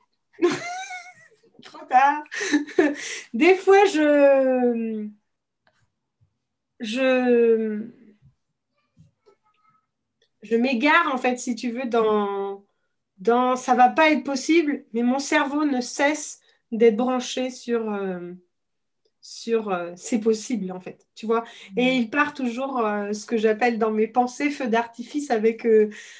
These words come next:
Speaker 1: avec des millions de solutions, quoi. Je n'ai... je ne suis pas branchée, je crois pas que mon cerveau soit branché autrement.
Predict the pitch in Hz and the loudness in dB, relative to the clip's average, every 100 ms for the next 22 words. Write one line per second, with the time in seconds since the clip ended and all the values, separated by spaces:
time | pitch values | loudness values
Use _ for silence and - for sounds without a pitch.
0 | - 220 226 202 220 233 247 311 330 320 | -8 -2 -2 -2 -2 0 4 4 4 4
1 | 349 359 - 269 247 - 190 - 208 202 | 2 2 -2 -2 -2 -4 -10 -12 -20 -20
2 | _ _ 214 254 254 254 240 233 240 262 | _ _ -4 0 0 0 0 0 -2 -4
3 | 262 302 - 330 302 277 285 466 - - | -4 -6 0 0 0 -2 -4 -10 -14 -20
4 | - _ _ - 254 294 277 302 302 254 | -20 _ _ -8 -4 0 2 2 0 -4
5 | 240 240 233 277 247 214 214 240 240 262 | -4 -4 -4 -6 -4 -4 -4 -6 -4 -6
6 | 233 - 190 180 | -8 -8 -12 -12